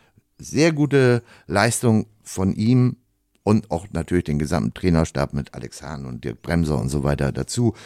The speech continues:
Das wollen wir nicht ver-, verheimlichen oder verschweigen. Äh, nee, nee, das ist schon die, die, nie-, nochmal,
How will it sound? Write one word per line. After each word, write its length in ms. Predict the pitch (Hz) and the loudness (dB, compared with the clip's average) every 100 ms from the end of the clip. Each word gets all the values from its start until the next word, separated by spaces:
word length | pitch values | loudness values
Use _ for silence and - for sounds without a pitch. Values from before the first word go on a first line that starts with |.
| - - | -16 -8
Das 200 | 85 95 | -8 -4
wollen 180 | 90 | -2
wir 100 | 87 | -2
nicht 160 | 87 87 | -4 -6
ver-, 200 | - 78 | -10 -12
verheimlichen 720 | - 76 73 90 101 87 78 - - - _ 82 | -10 -10 -6 -2 0 0 -4 -4 -10 -20 _ -6
oder 300 | 80 80 76 | -4 -4 -4
verschweigen. 640 | 82 - 101 110 95 90 - - - | -6 -6 -2 0 0 -2 -4 -20 -8
Äh, 240 | 82 82 - _ - | -2 -2 -4 _ -2
nee, 200 | 117 170 | 2 2
nee, 140 | 117 | 2
das 180 | - - | -2 -4
ist 140 | 123 | -2
schon 340 | - 147 147 135 - | 2 4 4 2 -4
die, 120 | 135 - _ _ | -10 -10 _ _
die, 360 | 82 - - - | -20 -20 -20 -18
nie-, 240 | - 147 - | -2 -2 0
nochmal, 420 | 143 156 85 | 0 2 2